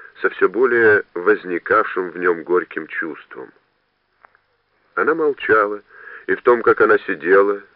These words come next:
неподвижно, прямо, точно прислушиваясь к тому, что происходило в другой комнате,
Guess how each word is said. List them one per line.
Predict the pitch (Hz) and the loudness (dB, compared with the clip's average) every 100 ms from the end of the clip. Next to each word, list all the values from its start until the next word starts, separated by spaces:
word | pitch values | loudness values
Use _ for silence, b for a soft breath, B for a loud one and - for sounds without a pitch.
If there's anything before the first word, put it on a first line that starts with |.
| - | -10
неподвижно, | 85 85 76 71 85 90 73 | -2 0 0 -2 -10 -10 -12
прямо, | 67 69 76 92 92 90 B B B B | -8 -2 2 2 0 -6 B B B B
точно | 95 90 - 85 | 0 0 0 0
прислушиваясь | - 82 82 - 87 90 85 90 - | 0 -4 -6 -6 -8 -6 -2 -2 -2
к | - | -2
тому, | 82 87 92 | -2 0 -4
что | - 80 | -4 -4
происходило | 80 73 - 73 76 76 | -2 -2 -2 -4 -2 -6
в | 65 | -6
другой | 73 71 69 | -6 -6 -4
комнате, | 82 92 92 90 - | -2 -2 -2 -10 -12